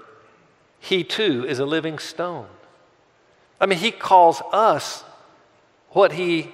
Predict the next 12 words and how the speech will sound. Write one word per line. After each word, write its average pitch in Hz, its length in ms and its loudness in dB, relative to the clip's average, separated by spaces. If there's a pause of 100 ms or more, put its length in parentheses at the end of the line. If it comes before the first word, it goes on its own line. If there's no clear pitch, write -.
says 190 400 0
of 151 80 -8
himself 117 840 -6 (800)
because 170 300 0
we're 214 200 2
part 196 320 2
of - 60 -8
his 156 180 -6
royal 185 460 -2
family. 185 680 -10 (560)
It's 170 200 -4
incredible. 190 800 -8